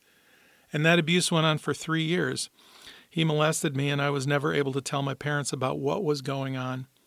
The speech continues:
I kept it all inside, feeling shame and fear, and of course, massive depression. I should add parenthetically right now that, uh, putting this out on the public airwaves, uh, means that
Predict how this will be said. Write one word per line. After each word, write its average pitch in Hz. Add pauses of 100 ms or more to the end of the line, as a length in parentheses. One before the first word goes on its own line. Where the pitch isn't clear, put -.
(480)
I 147
kept 160
it 151
all 147
inside, 135 (320)
feeling 143
shame 139
and 143
fear, 127
and 135
of -
course, 151 (480)
massive 147
depression. - (880)
I 170
should 208
add 165
parenthetically 147
right 139
now 143
that, 151 (120)
uh, 143 (280)
putting 170
this 151
out 147
on 139
the 143
public 151 (220)
airwaves, 135 (640)
uh, 135
means 156
that 143